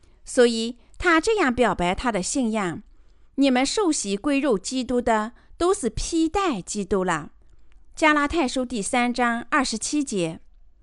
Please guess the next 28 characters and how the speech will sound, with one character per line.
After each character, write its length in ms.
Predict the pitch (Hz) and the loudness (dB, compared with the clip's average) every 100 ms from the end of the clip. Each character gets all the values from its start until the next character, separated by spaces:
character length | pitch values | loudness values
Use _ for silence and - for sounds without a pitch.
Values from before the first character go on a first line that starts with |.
| - - - - - | -20 -20 -20 -16 0
耶 180 | 302 | 2
稣 160 | 311 277 | 2 0
基 180 | 254 254 | -2 0
督 160 | 247 | 2
向 280 | 240 - 320 | 2 2 0
我 100 | 220 | 2
们 140 | 180 202 | 0 -2
显 280 | - 214 165 | -4 -4 -2
示 280 | - 254 | -2 -2
他 240 | 208 - 320 | -2 -2 -4
拯 340 | - 294 180 | 2 2 2
救 200 | 170 392 | 0 0
的 120 | 285 | 0
启 300 | 233 - 185 | -2 -2 -4
示， 360 | 156 - 262 180 - - - | -4 -2 -2 -4 -10 -18 -2
无 260 | 254 302 | 2 2
非 280 | 359 440 403 | 2 2 0
是 200 | 427 269 | 0 -4
水 240 | - 226 | 0 -2
和 160 | 180 214 | 0 -2
圣 220 | 240 539 381 | 0 2 2
灵 140 | 196 | 2
的 120 | 214 | 0
福 240 | 180 - 185 | -4 -4 -4
音。 400 | 214 240 240 262 - - - - - - - - - | -2 -2 -2 -6 -14 -20 -20 -20 -20 -20 -20 -20 -8
圣 240 | - 277 | 2 2
经 180 | 233 233 | 2 -2
说， 420 | - 220 214 165 | 0 2 4 2